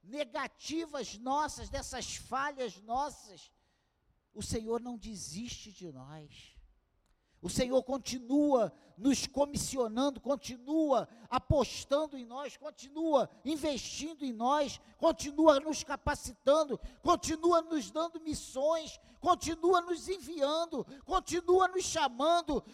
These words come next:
continua nos, sabe, nos dando a sua graça e testificando em nossos corações: "Vocês são meus." Você sente isso ou sou eu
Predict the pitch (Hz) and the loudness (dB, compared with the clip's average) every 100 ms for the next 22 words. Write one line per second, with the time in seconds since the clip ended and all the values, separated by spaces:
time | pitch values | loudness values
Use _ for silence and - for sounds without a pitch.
0 | - 359 392 311 359 370 359 349 - 302 | -2 2 2 2 2 4 2 0 -8 -10
1 | 240 233 _ - 415 349 247 190 - 349 | -18 -20 _ -8 -4 -2 -2 -6 0 0
2 | 214 359 392 381 - - 339 285 233 277 | 2 0 2 2 0 4 2 2 0 2
3 | 311 339 294 - 269 214 147 - _ _ | 4 2 0 -10 -10 -8 -10 -16 _ _
4 | _ _ _ _ _ _ _ - - _ | _ _ _ _ _ _ _ -18 -16 _
5 | 349 359 339 - - 349 - 339 349 330 | -4 -2 -6 -6 -8 -8 0 0 0 0
6 | 320 311 - - 330 302 - 294 339 330 | 0 0 -2 0 0 0 -2 2 2 2
7 | - - - 359 294 - 349 349 - 339 | -8 -20 0 0 0 -4 -4 -4 -2 -2
8 | 381 349 320 339 370 370 330 262 190 - | -4 -6 -2 0 4 4 4 0 -6 -12
9 | - - _ _ _ _ _ _ _ _ | -14 -20 _ _ _ _ _ _ _ _
10 | _ _ _ _ _ _ 381 - 359 - | _ _ _ _ _ _ -8 -8 -10 -16
11 | - 262 - 214 320 - 370 - 330 302 | -20 -20 -20 -14 -12 -12 -18 -20 -10 -8
12 | 202 131 107 | -6 -10 -18